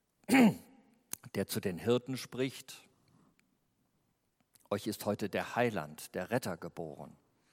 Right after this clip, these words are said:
Messias, Herr.“ Dem alten Simeon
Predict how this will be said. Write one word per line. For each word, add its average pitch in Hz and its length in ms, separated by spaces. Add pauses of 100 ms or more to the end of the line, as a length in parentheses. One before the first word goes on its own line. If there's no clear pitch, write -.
(720)
Messias, - 960 (960)
Herr.“ 117 440 (4000)
Dem 107 140
alten 139 300
Simeon 113 640